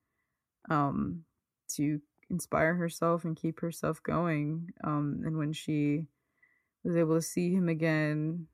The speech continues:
um, and, you know, hear his voice, see how he'd grown, um,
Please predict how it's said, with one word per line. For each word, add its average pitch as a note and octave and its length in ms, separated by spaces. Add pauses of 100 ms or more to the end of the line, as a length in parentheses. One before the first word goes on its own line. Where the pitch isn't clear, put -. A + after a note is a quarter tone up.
(200)
um, D3 560 (680)
and, D3 480 (100)
you D#3 140
know, - 300 (880)
hear E3+ 160
his E3 160
voice, D3+ 440
see D#3 220
how E3 160
he'd D#3 220
grown, D3 760 (880)
um, D#3 600